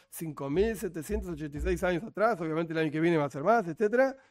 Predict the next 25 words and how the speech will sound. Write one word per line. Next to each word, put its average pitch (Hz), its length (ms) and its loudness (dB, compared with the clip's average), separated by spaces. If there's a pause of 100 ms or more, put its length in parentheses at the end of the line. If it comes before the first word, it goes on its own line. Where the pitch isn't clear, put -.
(720)
en 165 120 0
donde 170 220 0
Dios 208 540 0
decidió 185 960 4 (320)
crear 190 240 4
el 170 80 4
universo. 139 520 -2 (2000)
Ese 175 200 -8
es 156 60 -4
el 151 100 -4
comienzo 160 520 2
de 147 80 2
la 135 160 -2
creación. 139 480 -4
Y 165 100 -4
por 147 240 2
eso 165 240 0
recordamos 175 460 0
a 190 40 0
Chávez. 185 280 6
Y 170 100 -4
por 165 200 -2
eso 214 160 -4
es 165 80 -12
importante, 185 720 0